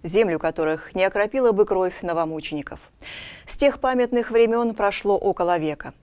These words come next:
В Алма-Ате сменилось не одно поколение горожан, но и в годы насильственного насаждения атеизма и потрясающей бесчеловечности из синодиков алматинских храмов не исчезали имена убиенных иеромонахов Серафима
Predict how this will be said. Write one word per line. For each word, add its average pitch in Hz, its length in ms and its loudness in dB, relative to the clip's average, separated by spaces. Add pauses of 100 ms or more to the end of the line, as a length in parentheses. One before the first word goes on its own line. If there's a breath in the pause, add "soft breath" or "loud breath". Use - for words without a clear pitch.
В 180 80 -4
Алма-Ате 185 520 2
сменилось 185 600 0 (140)
не 214 100 2
одно 208 300 2
поколение 165 580 0
горожан, 165 560 -2 (280 loud breath)
но 240 140 6
и 247 100 4
в 220 80 -2
годы 233 300 4
насильственного 220 760 0
насаждения 202 720 2
атеизма 196 640 0 (120 soft breath)
и 277 80 2
потрясающей 214 760 2
бесчеловечности 190 1160 0 (240 loud breath)
из 254 180 0
синодиков 220 680 0
алматинских 190 800 0
храмов 214 500 0 (220 soft breath)
не 247 200 4
исчезали 240 680 0
имена 214 480 2
убиенных 180 720 0
иеромонахов 165 680 0 (220 soft breath)
Серафима 185 720 0